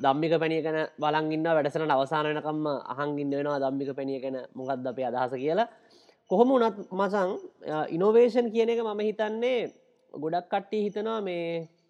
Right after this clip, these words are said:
ඉනොවේෂන් කියලා කියන්නේ නිකන් එකපාරට නිර්මාණාත්මක වෙලා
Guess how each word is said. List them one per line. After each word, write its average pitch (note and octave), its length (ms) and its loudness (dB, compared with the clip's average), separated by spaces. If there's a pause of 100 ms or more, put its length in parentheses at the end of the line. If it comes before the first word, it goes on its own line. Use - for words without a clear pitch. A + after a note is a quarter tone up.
(360)
ඉනොවේෂන් F#3+ 600 0
කියලා F#3 240 -2
කියන්නේ F#3+ 240 -2
නිකන් F#3+ 220 0
එකපාරට F3+ 640 0
නිර්මාණාත්මක E3+ 880 0
වෙලා E3 400 0